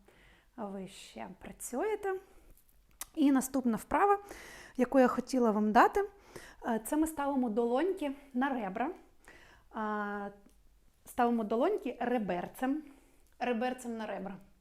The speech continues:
І ви маєте відчувати тиск. Ставимо трохи вище плавучих ребер, там, де ви вже можете міцно захопити себе. І коли ми робимо вдих,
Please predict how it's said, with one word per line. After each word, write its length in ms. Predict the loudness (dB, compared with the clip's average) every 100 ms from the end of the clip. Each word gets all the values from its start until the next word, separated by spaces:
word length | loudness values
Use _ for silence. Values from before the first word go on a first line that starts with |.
| _ -20 -20 -20 -20 -20 _ -4
І 260 | -2 -2 -4 -6 -2
ви 140 | 0
маєте 580 | 2 2 -2 -6 -6 -8 -10 -10
відчувати 540 | -10 -6 -4 -4 -4
тиск. 520 | -8 -6 -6 -6 -10 -18 -20 -20 -10
Ставимо 400 | -4 -2 -2 -2
трохи 300 | -2 -2 -4
вище 380 | -4 -6 -10
плавучих 640 | -10 -6 -4 -6 -8 -14 -10
ребер, 340 | -8 -6 -8 -10 _ -20 _ _ _ -20 _ -20 -20 -20 _
там, 220 | -4 -2
де 80 | -2
ви 120 | -4
вже 160 | -6 -6
можете 340 | -6 -8 -6
міцно 420 | -4 -2 -4 -8 -8
захопити 560 | -8 -8 -6 -6 -6
себе. 360 | -8 -8 -6 -8 -12 -20 -20 -12
І 60 | -6
коли 240 | 0 2
ми 120 | 2
робимо 380 | 2 0 0 0
вдих, 640 | -2 -2 -2 -2 -4 -10